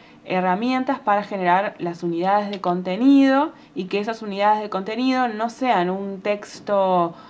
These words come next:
absolutamente, este, lineal y llano, sino enriquecerla con otros elementos y que todos esos elementos dispares queden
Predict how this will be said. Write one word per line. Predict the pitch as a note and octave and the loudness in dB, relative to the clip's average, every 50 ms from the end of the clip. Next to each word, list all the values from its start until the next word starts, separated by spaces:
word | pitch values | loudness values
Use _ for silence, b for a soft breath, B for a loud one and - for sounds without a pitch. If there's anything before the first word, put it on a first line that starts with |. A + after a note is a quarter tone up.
| B B - | B B -4
absolutamente, | - E3+ F3 F3 - F#3 F3+ F#3 F#3+ G3 F#3+ F#3+ F3+ F3+ F#3 F#3 F#3 F3+ F3+ F3+ F3 F3 E3+ E3+ E3 D#3+ D#3+ D#3 - F3 | -2 -2 -2 -2 -4 -4 -2 -2 -2 -2 0 0 0 0 0 -2 -2 -2 0 0 0 0 0 -2 -2 -2 -4 -4 -6 -8
este, | E3+ E3 F3 E3+ E3 E3 D#3+ - | -10 -6 -4 -4 -4 -4 -4 -6
lineal | E3 E3 E3 E3+ F3 F#3 G3+ G#3 G3+ G3+ G3+ G3 G3 G3+ - | -6 -4 -4 -2 -2 -2 -2 0 2 2 2 2 2 0 -2
y | - - A3 | -4 -8 -10
llano, | A3 - C4 C4 B3+ B3 A#3+ A#3 B3 B3+ A#3+ - | -8 -2 0 2 4 4 4 2 0 -2 -2 -4
sino | - - - G#3+ G#3 G#3 G#3+ G#3+ G#3+ - | -8 -12 -10 -8 -4 -2 0 0 0 0
enriquecerla | - G3+ F#3+ F#3 F#3 F3+ F3+ F#3+ F#3+ F#3 - A3 G#3 G3+ G3 G3 G3 G3 G3 | -2 -4 -6 -4 -6 -6 -6 -6 -8 -4 0 0 2 2 0 0 -4 -4 -4
con | - - E3 E3 | -4 -6 -4 -4
otros | E3 E3 E3+ F3 F3 F#3 | -4 -4 -6 -8 -8 -6
elementos | F3+ F3 F3 F3+ G3+ G#3 G#3 G3+ G#3 G3+ A#3+ C4 B3+ B B B B B B B - | -6 -4 -4 -2 -2 -2 -4 -4 -2 -2 -2 -2 -4 B B B B B B B -12
y | G3+ F#3 | -12 -8
que | F#3+ - A3 A3+ A#3 A#3 B B B B B - - - | -2 2 4 4 4 2 B B B B B -20 -4 2
todos | C#4 C#4+ C#4+ C#4 C4+ | 4 6 6 6 4
esos | C4+ B3 A#3 A#3 A#3 | 2 -2 -4 -4 -4
elementos | A#3+ A#3 A3+ A3+ A3+ A3+ A3 G#3+ F#3+ G3 F3+ F3 | -2 -2 -2 -2 -2 -2 -2 -2 -2 -4 -4 -4
dispares | G3 F#3 F#3 - - C#4 C4+ C4 B3+ B3+ C4 C4 C4 - | -6 -8 -6 2 4 6 6 6 6 4 0 -4 -6 -10
queden | - - - A3+ G#3+ G3+ F#3+ F#3+ G3 G3 F3 | -12 -6 -2 -2 0 0 0 0 -2 -4 -8